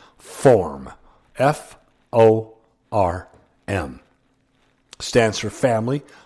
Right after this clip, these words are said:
occupation, recreation, and message. What do most people want to talk about when you talk to them?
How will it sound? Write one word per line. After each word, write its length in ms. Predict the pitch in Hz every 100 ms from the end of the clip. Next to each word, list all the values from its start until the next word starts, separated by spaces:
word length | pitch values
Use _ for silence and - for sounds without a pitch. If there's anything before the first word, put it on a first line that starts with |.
| -
occupation, 800 | 104 - 101 - 98 - 98 107 - _
recreation, 840 | 107 117 - 110 101 92 - 110 127 _ _ _
and 180 | 131 127
message. 580 | 104 - - 67 - - _ _ _ _ _ _ _ _ _ _ _ _ -
What 120 | 156
do 140 | 220
most 300 | 151 131 127
people 280 | - 117 110
want 160 | 110 101
to 40 |
talk 280 | - 117 -
about 280 | 107 113 135
when 140 | 107
you 80 | 101
talk 300 | - 110 -
to 80 | 110
them? 240 | 117 151